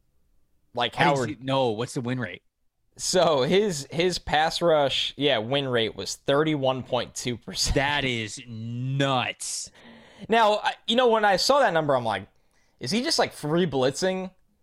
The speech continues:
Speaker 1: Like, where, where they're set, they're setting up the blitz that he's the free rusher?"
Speaker 2: Right.
Speaker 1: But n-, no, there's plenty of times where he's blocked, but he's win-, like,
Speaker 2: Holy cow.
Speaker 1: he, uh, there's a part of me, Trevor, that walked away watching him and go,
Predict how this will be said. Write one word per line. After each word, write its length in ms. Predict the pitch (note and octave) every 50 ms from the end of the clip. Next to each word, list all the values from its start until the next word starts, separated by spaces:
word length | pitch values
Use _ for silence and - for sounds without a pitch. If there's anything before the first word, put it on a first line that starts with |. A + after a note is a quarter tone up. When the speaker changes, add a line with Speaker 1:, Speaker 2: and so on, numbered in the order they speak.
| _ _ _ _ -
Speaker 1:
Like, 240 | A2+ G#2+ F#2+ - A2+
where, 260 | A#2 A#2+ A2+ G#2 B2+
where 140 | C3+ C#3 C#3
they're 160 | D3 D3+ C#3
set, 320 | - - - E3 E3 E3+
they're 240 | D#3+ E3 D#3+ C3+ - -
setting 440 | - - - - F#3 F3+ E3+ D3 C#3+
up 160 | D3 E3 -
the 80 | - B2+
blitz 360 | - A2+ B2 C3+ F#3+ G3+ -
that 100 | C#3+ G#2+
he's 240 | A#2+ C3 D3 C3+ -
the 80 | B2+
free 240 | A2 - - D3+ C#3
rusher?" 460 | A#2+ A2 G#2+ A2 A2+ - D#3 D#3 E3+
Speaker 2:
Right. 540 | F3+ B2 B2+ C3 C#3 C#3+ C3+ A#2 G#2+ - - _ _ _ _ _ _
Speaker 1:
But 240 | C#3 A#2+ E3 E3 E3
n-, 200 | C#3 C#3 C#3 C#3 - _ _ _ _ - -
no, 300 | B2+ C#3+ F3 F#3 F#3 E3
there's 220 | E3+ A3 B3+ B3+ -
plenty 220 | - C4+ C4 A#3+
of 60 | F#3+
times 240 | - A3+ G#3+ F#3+ D3+
where 120 | D3 B2
he's 260 | B2 C#3+ D#3+ D3+ B2+ -
blocked, 520 | _ A#2+ D3+ F3+ D3 G#2 F#2+ - - -
but 100 | - B2+
he's 160 | C3 A#2+ G#2+ G2+
win-, 300 | G#2 A#2 C3 B2 - A2+
like, 160 | A#2+ C#3+ D#3+
Speaker 2:
Holy 580 | D#3 D3+ C#3 C3 B2+ A#2 G#2+ G#2 G#2 G2+ F#2+ -
cow. 680 | - - - - - C3 B2+ B2+ B2+ B2+ B2 A#2+ A2
Speaker 1:
he, 200 | - A#3+ D#4+ E4 - -
uh, 80 | D#3 - - - - - -
there's 320 | - F3 B3+ F4+ A#4+ G#4 G4
a 60 | C4+
part 240 | - A3+ A#3+ B3+ A#3
of 60 | G#3+
me, 80 | G#3
Trevor, 320 | E3+ - G3 G3 F#3 F3 E3+
that 120 | E3 D3+ C#3+
walked 260 | D#3 E3+ E3+ E3+ -
away 140 | E3 E3 D3
watching 480 | B2 A2+ B2 C3+ C#3+ - - E3+ F3
him 80 | E3 D#3+
and 100 | D3+ C3
go, 220 | D3+ C#3 A2+ -